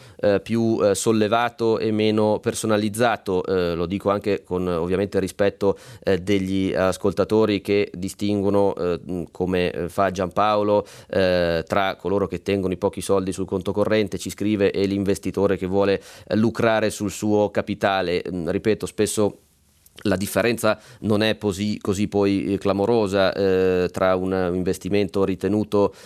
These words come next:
eh, sicuro anche solo per, eh, mantenere il capitale. Non è che poi, eh, la maggior parte, eh, delle obbligazioni in questo periodo, mm,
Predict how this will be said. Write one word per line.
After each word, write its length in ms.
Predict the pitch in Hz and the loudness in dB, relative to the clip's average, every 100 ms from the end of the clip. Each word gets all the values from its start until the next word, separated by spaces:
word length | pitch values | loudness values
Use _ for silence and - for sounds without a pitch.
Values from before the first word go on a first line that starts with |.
| - | -8
eh, 100 | - | -2
sicuro 640 | - 95 127 123 110 98 - | -2 -2 0 2 4 4 2
anche 300 | 95 92 92 | 0 -2 -4
solo 320 | 104 101 95 | 0 2 2
per, 480 | 98 95 92 92 90 - - | 2 0 2 0 -2 -8 -4
eh, 100 | 98 | -2
mantenere 800 | 98 95 - 98 104 101 98 95 | 0 -2 -2 0 0 0 0 0
il 400 | 80 90 90 87 | 0 -2 0 -2
capitale. 520 | 87 90 107 107 98 | -4 -4 0 0 0
Non 120 | 90 | -2
è 80 | 90 | -4
che 100 | 87 | -6
poi, 320 | 85 92 92 | -2 0 0
eh, 360 | - 82 76 73 | -2 -4 -4 -4
la 100 | 78 | -4
maggior 300 | 87 82 90 | -6 -6 -4
parte, 440 | - 90 - 92 - - - | -2 -2 0 -2 -2 -10 -10
eh, 140 | - 87 | -4 0
delle 240 | 92 92 | 0 0
obbligazioni 600 | 90 95 95 - 101 95 | 0 2 0 0 0 0
in 40 | 90 | -2
questo 240 | 90 90 | -4 -4
periodo, 540 | 90 95 92 90 - | -2 0 2 0 -2
mm, 40 | - | -8